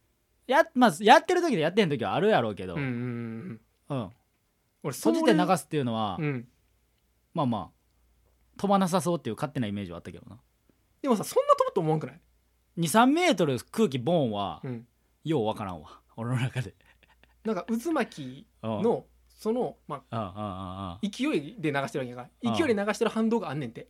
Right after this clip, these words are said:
Speaker 1: え。
Speaker 2: ひゃーって。
Speaker 1: <laughs> そうだ、でもなんか閉じた瞬間にさ、流したらさ、ボボボボボみたいなさ、
Speaker 2: うん。
Speaker 1: なってくれたら二、三メートル飛んでる感じあるけどさ、
Speaker 2: うん。
Speaker 1: 「あ、抑えれてるわ」みたいな。
Speaker 2: うん。
Speaker 1: それはそれでないやん。
Speaker 2: ないねん。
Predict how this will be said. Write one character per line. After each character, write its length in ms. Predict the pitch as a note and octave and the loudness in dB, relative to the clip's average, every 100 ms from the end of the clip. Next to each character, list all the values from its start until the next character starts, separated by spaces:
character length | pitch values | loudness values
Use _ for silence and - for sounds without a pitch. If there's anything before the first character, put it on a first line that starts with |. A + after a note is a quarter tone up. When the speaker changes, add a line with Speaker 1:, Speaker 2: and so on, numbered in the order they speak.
| _ G2 | _ -10
Speaker 1:
え。 760 | F#2+ F2+ F2+ F2+ F#2 F#2+ G2 _ _ _ _ _ _ _ | -8 -8 -8 -8 -6 -6 -8 _ _ _ _ _ _ _
Speaker 2:
ひ 280 | - - | -18 -12
ゃ 60 | D4 | -8
ー 20 | |
っ 520 | G#4 G#4+ G#4+ G#4+ - - | -6 -6 -8 -10 -10 -12
て。 120 | A4 - D#3 | -10 -10 -8
Speaker 1:
<laughs> 120 | F3+ | -4
そ 80 | F4 | 2
う 20 | |
だ、 100 | E4+ | 6
で 80 | A3+ | 10
も 60 | A#3+ | 10
な 80 | A#3 | 10
ん 40 | |
か 40 | |
閉 200 | D#3 F#3+ | 6 4
じ 100 | D4+ | 4
た 100 | D4+ | 2
瞬 160 | F3+ F3 | 2 2
間 80 | E3+ | 0
に 80 | D3 | 2
さ、 380 | E3 C3 G2 - _ _ _ _ - | 2 2 0 -10 _ _ _ _ -2
流 60 | F#3+ | 2
し 240 | G3+ D#3+ | 4 4
た 80 | C#3 | 0
ら 80 | A#2 | -4
さ、 340 | B2+ A2 G#2 _ _ _ _ _ _ _ _ _ B2+ | -4 -4 -6 _ _ _ _ _ _ _ _ _ -2
ボ 120 | E3 | 2
ボ 100 | D#3+ | 4
ボ 120 | F3 | 6
ボ 140 | E3+ | 6
ボ 200 | F3+ F#3 | 6 4
み 100 | C#3 | 2
た 80 | C#3 | 0
い 40 | A#2+ | -2
な 120 | A2 | -2
さ、 280 | B2 G#2 A#2 | -2 -2 -4
Speaker 2:
う 40 | |
ん。 140 | B2 B2+ | -6 -2
Speaker 1:
な 120 | D3+ | -2
っ 60 | F3+ | 2
て 100 | B3 | 2
く 80 | D#4 | 2
れ 80 | |
た 60 | F3+ | 2
ら 60 | C3+ | 0
二、 100 | D#3+ | 2
三 200 | F3+ F#3 | 2 4
メ 80 | |
ー 120 | F#3+ - | 2 0
ト 100 | C3 | -12
ル 60 | - | -8
飛 140 | F3+ G3 | -2 2
ん 40 | |
で 80 | F#3 | 2
る 80 | F3 | 2
感 180 | F3 | 0
じ 60 | D#3+ | 0
あ 80 | A#2+ | 0
る 80 | C#3+ | -2
け 80 | |
ど 60 | A2 | -2
さ、 60 | A#2+ | -2
Speaker 2:
う 20 | |
ん。 40 | |
Speaker 1:
「あ、 60 | E3 | -2
抑 280 | G3 G#3 A#3 | 0 2 6
え 40 | |
れ 100 | A3 | 6
て 100 | A3 | 6
る 80 | G3+ | 6
わ」 220 | F#3 C#3 A#2+ | 6 4 0
み 60 | |
た 80 | A2 | -2
い 20 | |
な。 60 | D3 | -4
Speaker 2:
う 200 | C3+ C3 B2 | -4 -4 -8
ん。 120 | A#2+ _ | -12 _
Speaker 1:
そ 140 | - | -2
れ 60 | F#4 | 0
は 60 | D#4+ | 2
そ 100 | E4+ | 2
れ 100 | D#4+ | 2
で 100 | B3+ | 2
な 260 | C3+ A#2+ | 2 4
い 100 | D#3 | 4
や 100 | - | 4
ん。 40 | D#3+ | 0
Speaker 2:
な 100 | E3 | -6
い 40 | |
ね 80 | |
ん。 40 | B2 | -6